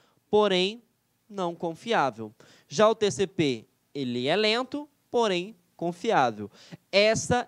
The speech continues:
é a diferença desses dois protocolos, tá? Da camada transporte, que fazem o transporte dos datagramas, que nós falamos am-, anteriormente, que é através de I P. Então, o pacote de dados de I P vai daqui até lá. Se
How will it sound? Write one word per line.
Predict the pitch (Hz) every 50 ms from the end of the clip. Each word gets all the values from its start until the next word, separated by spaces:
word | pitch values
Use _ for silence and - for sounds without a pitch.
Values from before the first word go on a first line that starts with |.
| _ -
é | 190 190
a | 190
diferença | 180 175 185 - - 190 170 160 170 180 196 - 214 185
desses | 170 170 - 180 160 143 127
dois | 131 185 214 240 254 247 -
protocolos, | - 226 220 220 226 214 214 - 190 170 156 156 156 156 160 190 196 - - - _ _ _ -
tá? | 131 131 151 175 180 _ - _ _ _
Da | - 160 156
camada | - 180 165 156 143 143 139 143 -
transporte, | - 175 190 190 - - - 156 165 170 170 -
que | - 214
fazem | - - 196 180 180 175 185
o | 175
transporte | 214 220 254 240 - - - 190 190 202 196 - 180
dos | 190 202 165
datagramas, | 175 190 185 - 220 214 185 180 190 196 196 185 156 135 - - - - _ _ _
que | - 160 151
nós | 156 160 151 -
falamos | - 175 165 156 151 151 156 160 147
am-, | 165 156 156 147 -
anteriormente, | 135 139 127 - 151 151 160 160 165 180 180 -
que | - 196
é |
através | 190 190 190 165 160 156 160 147
de | 143 170 214 269 - _ _ _ _ -
I | 269 -
P. | - - 196 156 135 - _ - - - - - -
Então, | 147 - 196 208
o | 196
pacote | - 214 190 - 185 180 170 175 -
de | 175 160
dados | 151 143 135 135 127 123 123
de | 143
I | 160
P | - - 147 139 127
vai | 110 127 131 131 127
daqui | 113 131 127 - - 185 202 190
até | 160 - - 127 117
lá. | 113 117 127 147 190 262 _ _ _ _ _ _ _ _
Se | - - - - - - 277 285 269 202 143 120 -